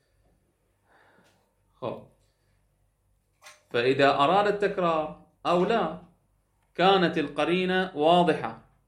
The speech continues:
في مسألة التكرار، يبحث مثلا عن، آه، صدقة جارية، قال: "ما عندي صدقة جارية إلا أن تحجوا عني"، هني نعلم بأنه كلما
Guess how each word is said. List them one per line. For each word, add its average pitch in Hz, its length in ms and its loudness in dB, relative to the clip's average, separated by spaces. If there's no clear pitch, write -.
في 135 100 -6
مسألة 151 380 -2
التكرار، 139 720 -2
يبحث 160 400 -4
مثلا 123 440 -4
عن، 147 520 -2
آه، 113 260 -4
صدقة 147 460 0
جارية، 123 640 0
قال: 143 160 -2
"ما 175 120 2
عندي 143 300 2
صدقة 151 360 -2
جارية 175 580 2
إلا 190 440 0
أن 175 160 2
تحجوا 175 580 4
عني"، 143 680 -2
هني 131 200 -2
نعلم 120 440 -2
بأنه 131 460 -4
كلما 120 760 -6